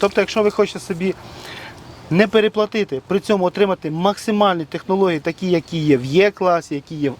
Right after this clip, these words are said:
С-класі, оце ваш вибір. Я, коли вибирав цей автомобіль,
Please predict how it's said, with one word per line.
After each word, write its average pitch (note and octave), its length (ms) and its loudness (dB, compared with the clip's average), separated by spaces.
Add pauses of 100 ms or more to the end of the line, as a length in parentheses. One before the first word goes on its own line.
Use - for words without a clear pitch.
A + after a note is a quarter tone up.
С-класі, A#3+ 640 0 (1500)
оце F#3+ 240 2
ваш F#3 240 -2
вибір. D3+ 240 -6 (580)
Я, F#3 220 4
коли E3+ 260 2
вибирав D#3+ 460 2
цей D#3+ 100 -2
автомобіль, D#3+ 580 -4